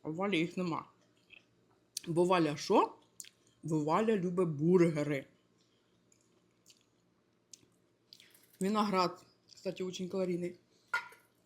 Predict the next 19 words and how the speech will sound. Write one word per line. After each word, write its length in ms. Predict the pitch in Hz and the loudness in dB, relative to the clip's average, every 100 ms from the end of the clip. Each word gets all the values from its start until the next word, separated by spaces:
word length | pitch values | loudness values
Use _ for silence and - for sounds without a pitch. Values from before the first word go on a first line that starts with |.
| _ _ _ - | _ _ _ -8
Ну, 80 | 214 | -6
я 40 | |
спеціально 400 | 214 247 254 202 | -4 0 2 2
взяла, 220 | 190 233 | 2 0
щоб 160 | 262 - | 0 -6
трошки 300 | 214 - 208 | -10 -6 -6
з'їсти, 280 | 180 175 170 | -4 -8 -10
щоб, 160 | 170 - _ _ _ _ _ _ _ - | -12 -16 _ _ _ _ _ _ _ -16
щоб 200 | - 180 | -12 -6
з 60 | 226 | 0
нього 220 | 247 311 | 0 0
теж 340 | - 240 185 | 4 4 4
витащити 500 | 180 254 349 233 185 | 2 2 0 0 -4
свої 300 | - 196 277 | -2 0 0
вітамінки. 720 | 262 247 247 214 185 - 185 - _ _ _ _ _ _ _ _ _ _ _ _ - _ _ _ _ _ _ _ _ _ - _ _ _ _ _ _ - | 2 4 4 4 0 -4 -8 -10 _ _ _ _ _ _ _ _ _ _ _ _ -20 _ _ _ _ _ _ _ _ _ -20 _ _ _ _ _ _ -20
Всім 240 | - 220 277 | -10 -2 0
одну 260 | 196 226 | 0 -2
гроночку, 480 | 220 196 185 170 - | -2 -2 -2 -4 -8
достатньо. 680 | 170 240 220 190 175 - | -8 -8 -10 -8 -10 -10